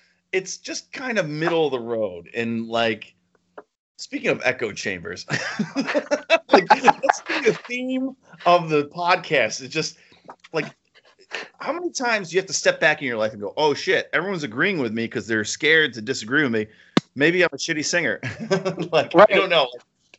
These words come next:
Speaker 1: I don't know. As a person that has played out, like, I've literally played out a bunch of times, like, and, like, just, you know, me with a guitar or me and my friend Dan playing with a guitar and stuff like that. And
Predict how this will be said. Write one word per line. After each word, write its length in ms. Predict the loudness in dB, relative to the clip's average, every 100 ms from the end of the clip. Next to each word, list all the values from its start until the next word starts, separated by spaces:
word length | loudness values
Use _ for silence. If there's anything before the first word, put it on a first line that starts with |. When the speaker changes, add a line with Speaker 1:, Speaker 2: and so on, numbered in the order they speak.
| -2
Speaker 1:
I 140 | 2 4
don't 100 | 4
know. 60 |
As 120 | 4 2
a 40 |
person 360 | 4 4 4 4
that 200 | 2 4
has 240 | 0 0
played 380 | -4 2 2 2
out, 420 | 0 0 0 -4 -2
like, 140 | 0 4
I've 180 | 4
literally 260 | 4 6 4
played 280 | 2 0 2
out 120 | 2
a 40 | 0
bunch 220 | -4 -6
of 40 |
times, 320 | -8 -8 -8 -10
like, 260 | -8 -10 _ _ _ _ _ _ _ 0
and, 500 | 2 2 0 -4 -12 -6
like, 260 | -2 -2 -4
just, 240 | -10 -6 -2
you 80 |
know, 120 | 0 -2
me 240 | -2 -2
with 160 | 0 0
a 40 |
guitar 440 | 0 0 2 4 2
or 60 |
me 140 | 0 -2
and 80 | -4
my 120 | -4
friend 260 | -4 -6
Dan 240 | 0 0 0
playing 300 | -2 -2 -4
with 100 | -6
a 20 |
guitar 280 | -4 -4 -4
and 100 | -4
stuff 180 | -4 -4
like 120 | 0
that. 260 | 0 0 -6 -20 -20 _ 2
And 340 | 2 2